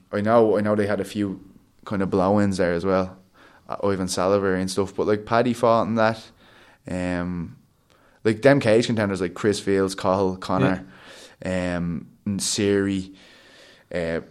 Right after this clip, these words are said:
Speaker 1: Paul Redmond, like, every, like, the back
Speaker 2: They were all
Speaker 1: the
Speaker 2: on that?
Speaker 1: Oh, I don't know if they're all on that
Speaker 2: Oh,
Speaker 1: particular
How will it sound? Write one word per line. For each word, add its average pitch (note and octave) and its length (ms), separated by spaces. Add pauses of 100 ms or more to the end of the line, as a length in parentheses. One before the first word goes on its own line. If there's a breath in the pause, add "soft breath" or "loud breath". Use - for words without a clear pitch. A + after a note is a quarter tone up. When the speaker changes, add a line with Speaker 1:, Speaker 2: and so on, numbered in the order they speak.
(200)
Speaker 1:
Paul G2+ 400
Redmond, G2 600
like, G2+ 180
every, C3+ 340
like, A2 320
the A2 80
back A#2+ 160
Speaker 2:
They D3+ 80
were D3 80
all C#3+ 100
Speaker 1:
the D#3 60
Speaker 2:
on D#3+ 120
that? D3+ 260
Speaker 1:
Oh, C#3 340
I C3+ 80
don't D#3 160
know D#3+ 60
if C#3+ 60
they're B2 140
all A2+ 140
on A2 100
that A2+ 140
Speaker 2:
Oh, D#3 80
Speaker 1:
particular C3 240